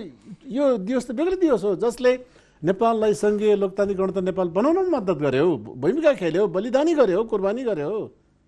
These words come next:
त्यस्तो दिनलाई त्यही अघि नै मैले भने सर्वोच्च अदालतले यसलाई मान्नुपर्ने हुन्थ्यो, माने भए हुन्थ्यो, राम्रो हुन्थ्यो। किन यो दिनको महत्त्व त बेग्लै छ नि त, होइन? उनीहरू पनि त सङ्घीय गणतन्त्र कि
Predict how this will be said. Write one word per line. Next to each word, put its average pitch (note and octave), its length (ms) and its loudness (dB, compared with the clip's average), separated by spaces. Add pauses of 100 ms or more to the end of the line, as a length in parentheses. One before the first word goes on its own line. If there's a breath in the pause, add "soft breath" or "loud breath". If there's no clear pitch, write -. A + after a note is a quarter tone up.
(120)
त्यस्तो A3+ 260 -4
दिनलाई A#3+ 380 -4
त्यही - 380 -2
अघि F#3 160 4
नै F#3 100 2
मैले E3+ 220 0
भने C#3 300 -2 (580)
सर्वोच्च G3 220 2
अदालतले A3 440 2
यसलाई F3 260 -2
मान्नुपर्ने C#3 540 -4
हुन्थ्यो, B2 320 -2 (840)
माने C#3+ 260 0
भए C#3+ 60 -2
हुन्थ्यो, C3+ 280 -2
राम्रो C#3 280 -2
हुन्थ्यो। C3 500 -2 (320)
किन G3+ 120 0
यो G#3+ 160 0
दिनको B3+ 260 -4
महत्त्व G3+ 260 -4
त G3+ 60 -8
बेग्लै C4+ 280 0
छ G#3 60 -2
नि F3+ 160 0
त, B2+ 80 -2 (800)
होइन? A3+ 160 -8 (160)
उनीहरू A#3+ 220 4
पनि D#4 160 -4
त - 20 -16
सङ्घीय A#3+ 280 -6
गणतन्त्र G#3+ 260 -6
कि B3+ 200 -6